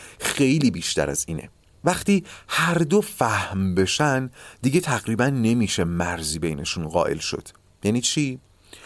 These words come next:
خیلی رو دیدم که می‌گن بعد از آشنایی با نگرش اگزیستانسیال، حالا یا بعد از شنیدن رواق یا بعد از خوندن آثار یالوم یا فیلسوفان اگزیستانسیال، پدیده ها رو جور دیگه‌ای می‌بینن.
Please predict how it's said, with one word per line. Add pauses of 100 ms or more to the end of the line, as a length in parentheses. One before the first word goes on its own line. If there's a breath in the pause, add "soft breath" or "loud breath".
(760 loud breath)
خیلی
رو
دیدم
که (160)
می‌گن
بعد
از
آشنایی
با
نگرش
اگزیستانسیال، (140)
حالا
یا
بعد
از
شنیدن
رواق
یا
بعد
از
خوندن
آثار
یالوم
یا (400 loud breath)
فیلسوفان (200)
اگزیستانسیال، (500 loud breath)
پدیده
ها
رو
جور
دیگه‌ای
می‌بینن.